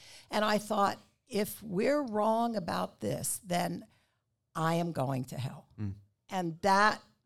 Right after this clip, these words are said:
Speaker 1: w-, scared me a lot, and I needed to know the truth. So she told me, "Why don't you start, you know, read the Gospel of John?" So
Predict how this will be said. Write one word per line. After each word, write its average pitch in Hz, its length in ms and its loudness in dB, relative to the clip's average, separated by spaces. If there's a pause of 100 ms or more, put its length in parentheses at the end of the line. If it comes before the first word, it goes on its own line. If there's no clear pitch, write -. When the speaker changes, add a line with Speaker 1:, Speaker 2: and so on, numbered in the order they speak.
(320)
Speaker 1:
w-, 202 200 -10
scared 165 480 2
me 135 320 -6 (640)
a 170 100 -4
lot, 147 540 0
and 170 120 0
I 165 140 2
needed 190 640 0
to 214 120 -4
know 165 380 0
the 156 100 -6
truth. 143 480 -8 (560)
So 185 540 2 (460)
she 262 460 -2
told 170 400 -2
me, 165 180 0
"Why 175 280 -4
don't 220 240 -2
you 208 260 -4
start, 156 560 -2 (140)
you 196 100 -10
know, 165 120 -4
read 175 300 -2 (140)
the 190 80 -12
Gospel - 460 -6
of - 100 -10
John?" - 320 -8 (760)
So 190 500 0